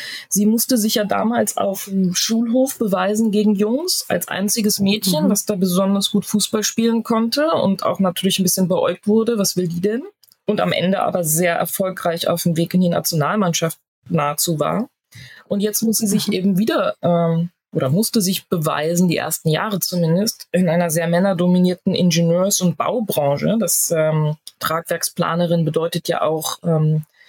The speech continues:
Speaker 1: man ist ja auf Außentermin, man ist auf Baustellen, man ist, man ist fast nur mit Männern zusammen,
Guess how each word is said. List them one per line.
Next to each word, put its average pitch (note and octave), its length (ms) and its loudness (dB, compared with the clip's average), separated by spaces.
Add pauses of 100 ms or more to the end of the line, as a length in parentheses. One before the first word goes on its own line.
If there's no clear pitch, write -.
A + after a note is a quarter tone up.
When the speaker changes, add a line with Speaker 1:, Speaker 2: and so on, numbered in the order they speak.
(480)
Speaker 1:
man E3 240 0
ist - 240 -2
ja F3 100 0
auf E3 160 -4
Außentermin, E3+ 680 2
man D3+ 140 2
ist E3 160 0
auf - 160 -4
Baustellen, C#3+ 600 0
man D3 180 0
ist, - 320 -4
man E3+ 140 0
ist - 160 -2
fast - 280 -6
nur F#3 120 4
mit F3 160 0
Männern F3+ 320 0
zusammen, D3 640 0